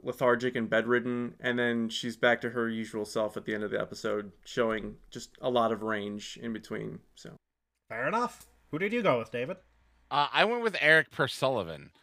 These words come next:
Speaker 3: uh, for the same reason of I didn't wanna keep giving it to Bryan Cranston,
Speaker 2: <laughs>
Speaker 3: and also I think he did a phenomenal job of just, like,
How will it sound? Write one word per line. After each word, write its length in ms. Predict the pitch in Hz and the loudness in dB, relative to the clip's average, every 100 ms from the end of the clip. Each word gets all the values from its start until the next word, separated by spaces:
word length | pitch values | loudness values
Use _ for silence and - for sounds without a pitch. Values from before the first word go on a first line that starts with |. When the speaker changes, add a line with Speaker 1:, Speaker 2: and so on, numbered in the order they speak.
| _ _ - | _ _ 2
Speaker 3:
uh, 220 | 110 110 | 4 4
for 240 | - 135 | 2 -2
the 100 | 123 | -2
same 300 | 120 147 165 | 4 6 6
reason 340 | 160 147 151 135 | 4 0 0 0
of 120 | 127 | 4
I 100 | 120 | 4
didn't 300 | 104 127 147 | 4 -2 -2
wanna 160 | 139 135 | -2 -2
keep 240 | - 135 | -4 -6
giving 260 | 104 131 135 | 0 2 2
it 140 | 123 | 0
to 100 | - 110 | -2 0
Bryan 360 | 123 120 110 | 6 6 6
Cranston, 680 | - 135 139 - 113 95 95 - 208 | 4 4 4 0 -6 -6 -8 0 0
Speaker 2:
<laughs> 220 | 208 175 | 2 2
Speaker 3:
and 180 | 127 139 | 4 4
also 560 | 123 147 165 175 151 131 | 6 4 4 6 6 8
I 200 | 131 143 | 6 6
think 280 | - 147 - | 4 0 0
he 120 | 151 | -4
did 300 | 131 - 160 | -2 2 2
a 160 | 147 143 | 4 2
phenomenal 760 | - 135 123 139 147 143 135 | 2 4 8 10 8 8 6
job 540 | 113 131 135 117 104 101 - - - - - | 6 8 10 8 6 0 -14 -20 -20 -14 -2
of 440 | 123 123 117 104 120 - _ | 0 0 -2 -8 -16 -20 _
just, 420 | - 143 131 - _ _ | 0 0 0 -6 _ _
like, 300 | 131 127 117 | 6 8 6